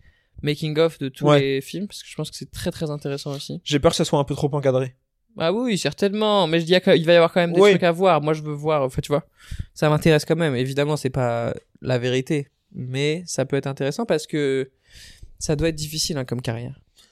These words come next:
Speaker 2: Bah,
Speaker 1: On
Speaker 2: c'est
Speaker 1: peut
Speaker 2: ça.
Speaker 1: d'ailleurs, on en a même pas parlé, mais il est dans les Harry Potter, il a aussi été jeune, enfin, il était jeune à cette époque-là, mais pour le coup, c'est celui qui a quasiment
Speaker 2: Oui.
Speaker 1: le plus réussi, c'est Robert,
Speaker 2: Ah
Speaker 1: euh,
Speaker 2: ouais,
Speaker 1: Pattinson, hein.
Speaker 2: évidemment. Évidemment,
Speaker 1: Qui,
Speaker 2: ouais.
Speaker 1: lui, euh,
Speaker 2: Après, ouais.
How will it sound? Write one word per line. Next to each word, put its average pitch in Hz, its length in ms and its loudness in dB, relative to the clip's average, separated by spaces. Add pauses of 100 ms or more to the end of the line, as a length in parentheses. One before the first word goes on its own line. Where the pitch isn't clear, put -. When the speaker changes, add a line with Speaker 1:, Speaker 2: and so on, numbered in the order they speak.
(220)
Speaker 2:
Bah, 147 80 2
Speaker 1:
On 156 40 2
Speaker 2:
c'est - 120 2
Speaker 1:
peut 269 60 6
Speaker 2:
ça. 285 60 4
Speaker 1:
d'ailleurs, 175 300 8
on 139 120 4
en 123 100 2
a 123 80 0
même 131 140 0
pas 147 120 2
parlé, 160 300 2
mais 131 100 -2
il 117 80 -4
est 131 60 2
dans 127 100 2
les 120 80 0
Harry 120 200 0
Potter, 147 360 -2
il 113 80 -4
a 104 60 -2
aussi - 280 -6
été 123 360 -8 (320)
jeune, 143 440 0
enfin, 127 140 -4
il 113 80 -4
était 120 160 -8
jeune 139 160 -6
à 127 60 -6
cette - 80 -10
époque-là, 127 320 -4
mais 123 120 -4
pour 127 160 -4
le 110 80 -4
coup, 180 120 -8
c'est - 180 -10
celui 143 240 -6
qui 131 120 -8
a 113 80 -10
quasiment 147 380 -2
Speaker 2:
Oui. 131 40 -4
Speaker 1:
le 127 80 -4
plus 131 200 -10
réussi, 123 300 -8
c'est - 120 -6
Robert, 113 360 0
Speaker 2:
Ah 113 60 -2
Speaker 1:
euh, 110 80 -2
Speaker 2:
ouais, 120 60 -4 (100)
Speaker 1:
Pattinson, - 320 -4
hein. 143 60 -2
Speaker 2:
évidemment. 123 360 -8 (260)
Évidemment, 139 460 -12
Speaker 1:
Qui, 147 120 -2
Speaker 2:
ouais. 143 60 2
Speaker 1:
lui, 160 380 4
euh, 123 540 6 (680)
Speaker 2:
Après, 220 420 2 (160)
ouais. 131 220 -6